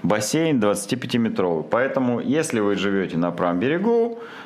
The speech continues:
на улице Гастелло, Щёрса или Мичурина, а не, Мичурина, это уже не к вам, э, то, знаете, с первого апреля можно посетить новый бассейн. По какому уж расписанию, за какую стоимость, я не знаю, к сожалению,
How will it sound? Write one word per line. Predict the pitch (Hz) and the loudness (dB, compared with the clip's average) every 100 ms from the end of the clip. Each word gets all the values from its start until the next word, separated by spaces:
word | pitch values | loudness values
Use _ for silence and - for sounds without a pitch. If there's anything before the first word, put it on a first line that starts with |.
| - | -6
на | 80 82 | 0 0
улице | 85 87 113 | 0 0 0
Гастелло, | 101 143 - 190 180 185 180 175 160 - | 0 0 0 0 2 2 2 2 0 -4
Щёрса | - - 117 107 - 98 92 - | -4 0 2 0 0 2 2 0
или | 92 82 | -2 0
Мичурина, | 85 85 185 190 180 170 170 - | -2 0 0 2 0 0 -2 -4
а | 117 | -4
не, | 78 | -2
Мичурина, | 78 80 127 113 92 | -4 -2 -2 0 0
это | 80 | -2
уже | 80 80 | -4 -2
не | 85 | -2
к | 139 | 0
вам, | 185 170 - - - - - | 0 -2 -8 -10 -10 -8 -2
э, | 101 98 95 | 0 2 2
то, | 170 | 0
знаете, | 127 113 107 87 | 2 2 0 -4
с | - | -2
первого | 110 95 90 | 2 2 2
апреля | 170 185 151 | 0 2 2
можно | 104 113 107 92 | 2 2 2 0
посетить | 82 - - 85 | -2 -4 -4 -2
новый | 82 80 | 0 2
бассейн. | 78 - 175 180 147 - - | 0 0 0 0 -2 -4 -4
По | 123 | -2
какому | 131 - 135 110 | -2 -2 0 2
уж | 98 - | 0 -2
расписанию, | 98 - 104 113 95 85 | -4 -4 0 2 2 2
за | 85 | 0
какую | 90 98 101 | 0 -2 -2
стоимость, | - 101 85 76 95 | 0 0 0 0 0
я | 90 | 0
не | 78 | 0
знаю, | 90 185 185 | 0 -2 -2
к | |
сожалению, | - 135 127 120 107 | -4 -2 0 2 0